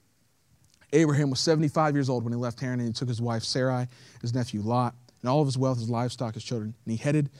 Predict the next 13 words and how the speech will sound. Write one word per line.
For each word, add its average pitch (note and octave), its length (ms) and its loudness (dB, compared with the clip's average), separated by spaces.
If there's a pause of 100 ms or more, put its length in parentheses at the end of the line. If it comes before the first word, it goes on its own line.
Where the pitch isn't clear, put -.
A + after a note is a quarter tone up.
(340)
for - 100 -12
the C3 80 0
land B2+ 280 2
of G#2+ 100 -6
Canaan." B2+ 420 -2 (1080)
It - 60 -14
says, B2 160 -4
"When D#3 120 8
he E3 100 6
had D#3+ 80 6
arrived D3 440 8
in D3 100 0
Canaan, C3+ 420 -4